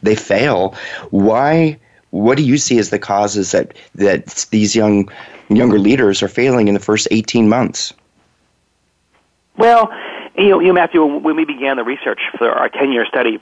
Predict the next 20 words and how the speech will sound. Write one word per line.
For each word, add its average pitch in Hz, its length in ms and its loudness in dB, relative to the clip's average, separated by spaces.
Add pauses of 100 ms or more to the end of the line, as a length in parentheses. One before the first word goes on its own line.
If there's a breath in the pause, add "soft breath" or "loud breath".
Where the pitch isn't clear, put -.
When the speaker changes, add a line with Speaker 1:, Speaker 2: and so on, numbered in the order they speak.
Speaker 2:
for 120 80 0
the 104 60 -2
book, 113 320 0 (500 loud breath)
uh, 120 220 0
it 160 80 4
was, 143 120 0 (180)
it 151 80 -4
was 135 100 -2
prompted 165 380 -4
by 101 80 -2
a 101 100 -6
personal, - 540 -6 (580 loud breath)
you 135 80 -2
know, 113 140 2
we 123 120 2
got 117 140 -2
a 110 60 -4
phone 139 240 -4
call 110 240 -2
from 104 420 -8